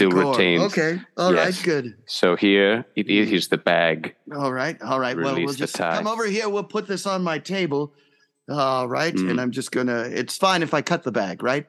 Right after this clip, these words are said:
Speaker 1: Please.
Speaker 2: Okay. Because I'd rather not
Speaker 1: It's my
Speaker 2: distress
Speaker 1: cousin's bag. I, it's, I don't have to give it back to him.
Speaker 2: Okay, good. Yes.
Speaker 1: He'll be
Speaker 2: Well, all
Speaker 1: disappointed,
Speaker 2: thanks
Speaker 1: but
Speaker 2: to
Speaker 1: this
Speaker 2: your
Speaker 1: is more
Speaker 2: cousin.
Speaker 1: important.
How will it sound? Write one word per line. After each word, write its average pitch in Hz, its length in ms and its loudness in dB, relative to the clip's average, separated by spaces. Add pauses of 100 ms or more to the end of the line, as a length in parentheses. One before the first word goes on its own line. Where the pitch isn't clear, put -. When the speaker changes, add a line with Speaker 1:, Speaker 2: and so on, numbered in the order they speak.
(440)
Speaker 1:
Please. - 480 0 (380)
Speaker 2:
Okay. 120 260 -6 (240)
Because 120 280 -6
I'd 117 200 0
rather 113 380 -2 (640)
not 131 140 2
Speaker 1:
It's - 120 0
my 104 160 4
Speaker 2:
distress 147 180 2 (120)
Speaker 1:
cousin's 95 180 2
bag. 87 420 4 (120)
I, 80 180 2
it's, - 460 -6
I 82 80 2
don't 82 140 4
have 78 100 2
to - 80 -6
give 80 100 2
it 73 80 -4
back - 220 -6
to 78 100 -2
him. 67 120 -6 (140)
Speaker 2:
Okay, 139 340 0
good. 98 360 -6
Yes. 107 260 -4
Speaker 1:
He'll 117 160 4
be 104 140 4
Speaker 2:
Well, - 40 0
all - 40 2 (200)
Speaker 1:
disappointed, - 280 4
Speaker 2:
thanks 90 140 2
Speaker 1:
but - 80 0
Speaker 2:
to 110 80 2
Speaker 1:
this 107 60 2
Speaker 2:
your 104 80 2
Speaker 1:
is 92 40 0
more 98 140 4
Speaker 2:
cousin. 90 180 2
Speaker 1:
important. 110 260 0